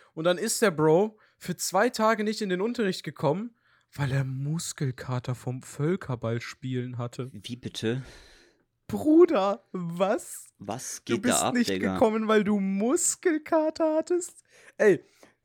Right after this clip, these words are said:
Speaker 1: wenn du Muskelkater hast, dann ist die goldene Regel, dann läufst du halt wie ein Zombie in die Schule, so.
Speaker 2: Ja.
Speaker 1: Also,
Speaker 2: Hä?
Speaker 1: äh, wer, wer kommt denn nicht wegen Muskelkater? Das, also, da, da hab ich mich, da hab ich mich auch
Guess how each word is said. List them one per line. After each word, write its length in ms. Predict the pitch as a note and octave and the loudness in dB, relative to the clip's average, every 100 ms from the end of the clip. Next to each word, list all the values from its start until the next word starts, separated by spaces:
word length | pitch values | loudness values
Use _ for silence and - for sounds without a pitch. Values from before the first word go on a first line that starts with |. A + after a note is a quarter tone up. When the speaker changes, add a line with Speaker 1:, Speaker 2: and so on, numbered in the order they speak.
| - | -6
Speaker 1:
wenn 220 | D3 F#3+ | 2 2
du 60 | F#3 | 4
Muskelkater 680 | D#4+ - G#3+ G3 E3 E3 | 2 2 -2 0 2 2
hast, 220 | F3 G3+ | 2 0
dann 80 | F3+ | -2
ist 160 | F#3 - | -6 -6
die 60 | |
goldene 360 | D#3+ F#3 F#3+ D#3+ | 0 2 2 0
Regel, 280 | F#3 F#3+ G#3 | 0 2 2
dann 140 | E3 | 2
läufst 240 | D#3 F3+ G3 | 2 2 4
du 40 | |
halt 180 | F#3 F3+ | 2 2
wie 60 | |
ein 80 | F3 | -4
Zombie 300 | - D#3+ E3+ | 0 0 0
in 60 | F#3 | -2
die 80 | G3 | -4
Schule, 360 | - C4 A#3+ C#3 | 0 2 2 2
so. 380 | B2 A#2+ A#2+ - | 0 0 -2 -2
Speaker 2:
Ja. 300 | B2 C#3 - - - - - _ _ _ _ _ | 2 4 2 0 -10 -20 -20 _ _ _ _ _
Speaker 1:
Also, 240 | D3+ D#3 F3 | 0 2 2
Speaker 2:
Hä? 200 | D3+ D3 | 0 -4
Speaker 1:
äh, 300 | C#3 D3 D3 | -8 -10 -8
wer, 160 | C#3+ D3 C#3 - | -6 -8 -10 -12
wer 100 | D3 | -8
kommt 220 | - G3+ | -4 0
denn 100 | G#3+ | 0
nicht 160 | F#3 E3 | 0 -4
wegen 200 | E3+ D3+ | -4 -4
Muskelkater? 680 | F3+ - B3 - B2 B2 A#2+ | -4 -4 -6 -4 -4 -4 -6
Das, 180 | B2+ B2+ | -6 -6
also, 220 | A#2+ A#2 | -6 -6
da, 160 | G#2+ A#2+ | -6 -6
da 240 | A#2 A2 | -6 -4
hab 140 | C3 B2 | -4 -4
ich 100 | B2+ | -8
mich, 220 | A#2 - | -10 -6
da 80 | A#2 | -4
hab 80 | A#2 | -4
ich 60 | A#2 | -6
mich 140 | A2+ | -8
auch 180 | G#2 | -8